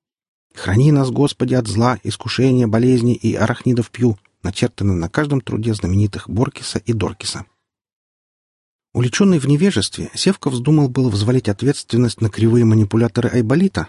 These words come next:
собравшего младшего лейтенанта не так, как было. Но Алла,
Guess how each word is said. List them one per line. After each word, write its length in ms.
собравшего 600
младшего 400
лейтенанта 600
не 160
так, 200
как 140
было. 380
Но 200
Алла, 280